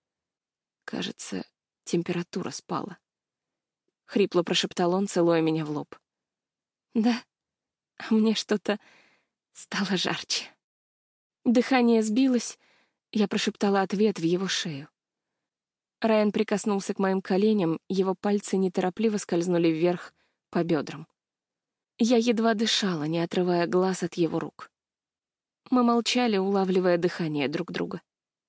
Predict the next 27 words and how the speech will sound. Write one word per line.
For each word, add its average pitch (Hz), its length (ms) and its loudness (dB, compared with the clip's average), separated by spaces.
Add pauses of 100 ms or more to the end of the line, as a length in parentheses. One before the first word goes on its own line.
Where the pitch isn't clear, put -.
(420)
Когда 220 320 2
его 226 180 4
руки 220 240 2
приблизились 185 600 2
к 202 60 -4
бёдрам, 202 400 2
я 180 240 2
напряглась 190 640 0
и 226 80 0
громко 180 380 0
вдохнула. 160 520 -4 (1080)
Обняв 226 360 2
Райана 226 300 4
за 208 100 2
шею, 233 300 2
я 208 120 0
прижалась 208 460 0 (100)
крепко-крепко, - 960 -2 (440)
боясь 208 340 2
снова 208 360 2
потерять 180 520 -6
его. - 180 -16 (920)
Слегка 254 360 2
прикусила 233 560 2
его 202 260 4
мягкую 196 540 0
кожу, 180 480 0